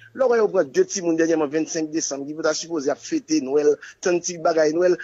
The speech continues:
yo, asasinen yo, yo imilye yo. Lè w wè lòt timoun sa yo, yo te pran nan machin ansanm ak manman yo, yo boule yo. Lè w tande tout sa k ap fèt,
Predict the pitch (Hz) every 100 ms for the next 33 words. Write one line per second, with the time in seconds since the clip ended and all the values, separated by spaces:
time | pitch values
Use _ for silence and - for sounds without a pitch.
0 | - 202 185 - 170 - 170 139 143 139
1 | 160 165 156 151 131 147 131 - - -
2 | 247 240 214 185 190 - 202 165 143 -
3 | - 185 - 196 170 165 160 147 156 156
4 | 156 151 143 139 147 143 151 143 156 143
5 | 139 143 - - 170 175 175 196 165 165
6 | 156 - _ 262 262 247 190 190 - 165
7 | 165 - 151